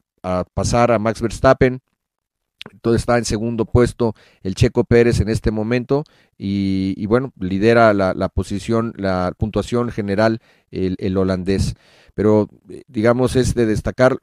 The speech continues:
eh, la fiebre que se em-, está empezando a vivir en, en, en, en México. Eh, mucha gente, pues, eh, no, no domina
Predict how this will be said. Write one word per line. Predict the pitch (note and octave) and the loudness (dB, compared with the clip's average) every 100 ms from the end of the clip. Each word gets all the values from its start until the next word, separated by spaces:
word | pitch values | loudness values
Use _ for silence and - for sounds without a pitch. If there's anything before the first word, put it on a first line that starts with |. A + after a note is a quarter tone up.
| A#2 | 2
eh, | G#2+ G2+ | 2 2
la | G2+ | 0
fiebre | - B2+ C#3 D3 D3 | 0 4 4 6 2
que | A2+ | 0
se | A2 | -4
em-, | G#2 | -4
está | - C3 | -2 -2
empezando | C3 C3+ - C3 C#3 C3 | 2 2 2 2 0 0
a | G#2 | 0
vivir | G#2 G#2 C3 C#3 C#3+ _ _ - | 0 0 2 0 -4 _ _ -8
en, | G#2+ G#2 G2+ G2+ G2 F#2+ F#2+ - - | -2 -2 -2 -4 -6 -6 -8 -12 -10
en, | G2 F#2+ F#2+ F#2 F#2 - - | -8 -6 -6 -8 -10 -12 -14
en, | G2+ F#2+ F#2 F#2 - | -10 -8 -10 -10 -12
en | - G2+ | -8 0
México. | C#3+ E3 D3+ B2+ C3 D#3 _ _ - | 2 2 0 0 -2 -2 _ _ -8
Eh, | F#2 F#2+ F#2+ | -2 -2 -2
mucha | A2+ - B2 | -2 -2 0
gente, | C3+ C3+ B2 A#2+ A2 _ _ - | 0 0 0 0 -2 _ _ -2
pues, | G2+ G2+ - | 0 0 -2
eh, | A2+ G2 | -4 -4
no, | G#2 A#2 C3 C3 A#2+ _ _ | -2 2 4 4 2 _ _
no | G#2+ A2 A#2+ A#2 | -8 -4 -2 0
domina | A2 A2+ B2 A#2 A2 | 0 0 -2 0 0